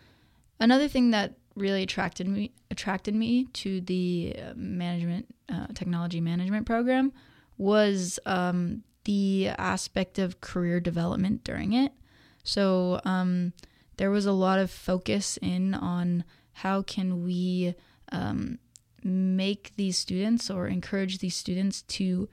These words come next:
invest in discovering what they would want to do next, um, where their skill sets fit, uh, what type of role would, um, help them grow. And so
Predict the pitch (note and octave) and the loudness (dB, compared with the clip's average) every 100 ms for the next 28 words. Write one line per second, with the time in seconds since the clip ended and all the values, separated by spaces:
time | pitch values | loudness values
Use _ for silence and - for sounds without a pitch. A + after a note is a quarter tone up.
0 | - - - - F#3+ G3 F#3 - - G3 | -12 -20 -8 2 2 4 0 -2 0 2
1 | F#3 F3+ - G3 F3+ F#3 G3 F#3+ F3+ F#3+ | 2 0 -2 -2 -2 2 2 2 2 0
2 | - C#4 - F#3 F#3 F#3+ F3+ F#3 F#3 F#3+ | -6 -12 -4 0 0 0 -2 -4 -4 -4
3 | - F#3 F#3+ G3+ - D4 - - - - | -6 -6 -4 -2 -2 -2 -4 -8 -12 -20
4 | - - F3+ F3+ F#3 F#3 F#3+ F#3 F3+ - | -6 0 2 2 0 0 0 -2 -2 -4
5 | F3 G3+ G3 F#3 - - F#3+ G3+ - - | -4 -2 -4 -4 -6 -2 0 -2 -6 -20
6 | - - _ _ - F#3 - F#3+ - - | -20 -20 _ _ -6 -4 -4 -4 -4 -2
7 | F#3+ F#3+ G3 F3 G3 F#3 G3+ G3+ G3+ F#3 | -4 -2 -4 -4 -6 -4 -2 -2 0 -2
8 | F#3+ A#3 - F#3 F3+ - - - _ - | -4 -10 -12 -8 -6 -6 -8 -12 _ -6
9 | G3 G3 G3+ F#3 - F#3 B3 D#4+ - - | -6 -4 -4 -2 -2 0 2 0 -2 -20
10 | - - - G#3 - A3 G#3 G3 G3 | -20 -12 -2 0 2 4 4 2 0